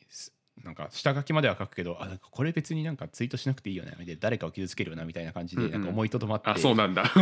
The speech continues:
Speaker 2: <laughs>
Speaker 1: そうそう。
Speaker 2: なるほど。
Speaker 1: なんか、あの、そういうアプリ、
Speaker 2: うん。
Speaker 1: ハッカソンでよくアイデアあったよね。
Speaker 2: うん、そうね。<laughs> 確かに。
Speaker 1: うん。「これは誰かを傷つけていませんか？」と思ったら。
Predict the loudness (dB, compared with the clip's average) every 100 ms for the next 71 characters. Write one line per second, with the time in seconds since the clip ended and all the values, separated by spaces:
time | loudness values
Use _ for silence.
0 | 10 8 6 0 -6 -2 6 8 8 6
1 | 6 6 4 2 2 0 0 -2 -4 -4
2 | -4 2 6 8 8 8 6 4 4 4
3 | 4 4 2 2 0 2 0 0 2 2
4 | 4 4 6 6 6 6 6 4 8 8
5 | 8 6 4 -2 2 4 4 4 2 2
6 | 4 6 4 4 2 4 4 2 0 0
7 | 0 0 -2 -2 -2 2 6 4 6 2
8 | 2 -2 -2 2